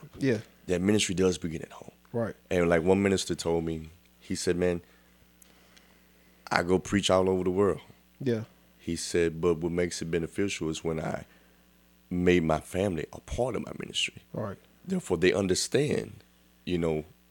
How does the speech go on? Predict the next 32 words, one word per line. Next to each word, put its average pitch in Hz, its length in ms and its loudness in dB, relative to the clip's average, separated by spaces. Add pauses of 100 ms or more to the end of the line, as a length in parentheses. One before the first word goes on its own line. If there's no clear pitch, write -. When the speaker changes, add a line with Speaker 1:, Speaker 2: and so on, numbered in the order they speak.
(320)
Speaker 2:
why 82 680 4
I 80 140 -2
fast 82 520 2
this 78 220 -6
way 73 120 -6
or 76 100 -8
why 78 480 0
I 80 100 -6
study 80 380 2
this - 300 -8
way." - 160 -12 (340)
Speaker 1:
Mm-hmm. 127 140 -8
Speaker 2:
And 85 200 2
now 92 380 4
he, 85 600 -6
he, - 80 -8
he 82 60 -6
was 78 200 -6
talking 92 200 0
to 92 40 0
me 80 60 2
about 76 220 -2
his 71 120 -10
daughter. 85 460 0 (380)
He 90 160 -4
said 90 220 0
the 82 80 -2
thing 95 340 0
that 85 160 2
I 90 80 2
was 87 160 -4
passionate 120 320 -2